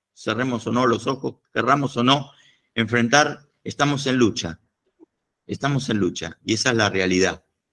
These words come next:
¿sí? Y, y el apóstol Pablo nos dice,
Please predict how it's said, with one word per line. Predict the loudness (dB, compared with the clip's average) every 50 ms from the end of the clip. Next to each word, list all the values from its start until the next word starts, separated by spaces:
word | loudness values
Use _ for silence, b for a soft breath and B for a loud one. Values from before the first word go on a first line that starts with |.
| _ _ _ _
¿sí? | -8 -4 -2 -2 -2 -4 -8 -18 _ _ _ _ _ _ _ _ _ _ _
Y, | 2 4 6 6 6 6 4 2 0 0
y | 2 4 6
el | 6 6
apóstol | 6 4 2 0 2 2 2 2 2
Pablo | 4 4 4 6 6 4 4 2 0 -4 -6
nos | -6 -2 -2
dice, | 0 0 0 0 0 0 0 -2 -8 -16 _ _